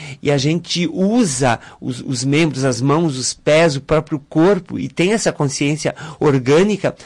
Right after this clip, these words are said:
a vida se torna muito mais preciosa. Então eu tento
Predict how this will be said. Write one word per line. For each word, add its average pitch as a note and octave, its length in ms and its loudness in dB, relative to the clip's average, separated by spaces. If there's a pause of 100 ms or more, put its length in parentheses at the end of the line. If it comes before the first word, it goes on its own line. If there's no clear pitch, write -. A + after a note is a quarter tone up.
(180)
a C3+ 100 -2
vida C#3+ 200 -4
se - 140 -4
torna D#3+ 260 0
muito E3 880 2
mais A2 260 -4
preciosa. - 500 -12 (420)
Então C3 200 -2
eu F#3 120 2
tento F#3+ 480 0